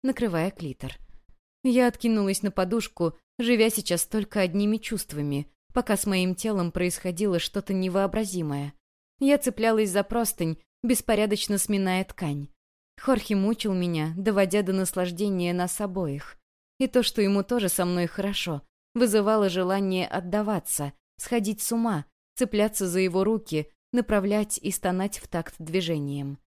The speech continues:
Он был нежным и в то же время страстным.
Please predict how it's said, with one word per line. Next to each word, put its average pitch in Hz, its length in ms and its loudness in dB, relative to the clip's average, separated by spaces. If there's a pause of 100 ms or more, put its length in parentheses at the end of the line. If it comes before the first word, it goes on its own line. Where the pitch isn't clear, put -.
(320)
Он 220 200 4
был 196 180 4
нежным 175 560 0 (260)
и 214 80 0
в - 60 -4
то 254 140 2
же 220 120 2
время 226 280 0
страстным. 151 640 -6